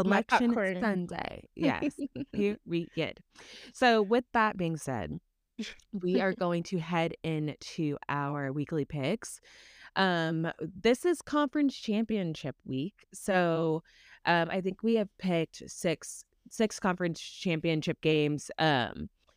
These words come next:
Speaker 2: all of the Power Five plus the Conference U S A Championship, um, because Liberty is ranked, which is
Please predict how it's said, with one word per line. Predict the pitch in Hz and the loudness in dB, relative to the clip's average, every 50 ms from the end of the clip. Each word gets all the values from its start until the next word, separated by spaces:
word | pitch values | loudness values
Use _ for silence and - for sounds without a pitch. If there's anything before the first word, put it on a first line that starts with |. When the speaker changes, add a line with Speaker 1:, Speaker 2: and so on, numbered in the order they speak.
| _ _ _ | _ _ _
Speaker 2:
all | - 175 180 185 | 2 4 4 4
of | 185 | 4
the | 185 196 | 2 0
Power | 180 180 175 170 170 165 160 | -2 2 2 2 2 2 0
Five | _ 165 151 147 151 151 _ _ | _ -2 0 0 0 -2 _ _
plus | - 151 151 - | -2 -2 -2 -2
the | - 165 | -6 -8
Conference | - 160 151 147 151 151 147 - | -6 -4 -4 -4 -4 -6 -4 -4
U | 156 | -4
S | 143 143 - - | -4 -4 -4 -6
A | 143 139 | -8 -8
Championship, | 143 - - 156 156 - 180 180 175 - - 202 202 202 _ _ _ - - - _ _ _ _ _ _ _ | -6 -6 -8 -8 -6 -4 -6 -6 -6 -4 -2 -2 -2 -2 _ _ _ -20 -20 -20 _ _ _ _ _ _ _
um, | 175 165 156 147 | -2 -2 -2 0
because | 143 165 156 - - 175 151 151 147 - - | -2 -4 -6 -4 -6 -4 -4 -4 -6 -8 -6
Liberty | 156 151 135 147 147 139 147 147 143 - | -6 -4 -4 -4 -6 -4 -6 -6 -8 -8
is | - - 143 135 131 135 131 131 - - - - _ - 139 127 | -8 -6 -4 -4 -4 -4 -6 -8 -12 -16 -18 -20 _ -12 -12 -8
ranked, | 123 127 127 127 123 160 330 523 _ _ _ - - - _ _ _ _ | -8 -8 -6 -4 -4 -4 -4 -4 _ _ _ -20 -20 -20 _ _ _ _
which | _ 170 - - | _ -14 -10 -8
is | 156 147 143 143 - - | -6 -4 -6 -6 -8 -10